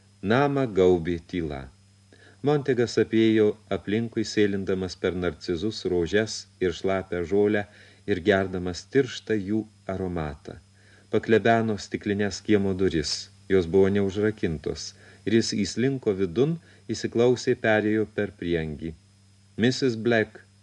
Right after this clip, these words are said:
ar jūs miegate?“, pagalvojo jis. Aš žinau, kad tai negerai, bet jūsų vyras darė tą patį kitiems ir niekuomet neklausdavo, nesistebėdavo ir nesikamuodavo. O dabar, kadangi jūs esate gaisrininko žmona,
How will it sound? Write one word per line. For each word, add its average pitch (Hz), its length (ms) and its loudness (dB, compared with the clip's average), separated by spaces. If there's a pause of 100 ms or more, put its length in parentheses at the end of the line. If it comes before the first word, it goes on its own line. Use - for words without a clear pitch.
(120)
ar 98 80 0
jūs 92 280 -4
miegate?“, 117 520 0 (360)
pagalvojo 82 580 -2
jis. - 260 -14 (460)
Aš 98 180 0
žinau, 110 180 0
kad 107 160 -6
tai 107 140 -2
negerai, 104 580 -2 (520)
bet 104 440 2 (160)
jūsų 104 440 -2
vyras 107 340 0
darė 104 300 2
tą 101 160 -4
patį 101 360 -2
kitiems 95 680 -4 (120)
ir 90 120 2
niekuomet 90 580 -2
neklausdavo, 85 880 0 (140)
nesistebėdavo 85 1040 2 (100)
ir 90 180 4
nesikamuodavo. 92 1000 0 (520)
O 95 80 2
dabar, 110 240 4
kadangi 110 520 0
jūs 92 220 -2
esate 95 440 0
gaisrininko 87 840 2
žmona, 95 420 0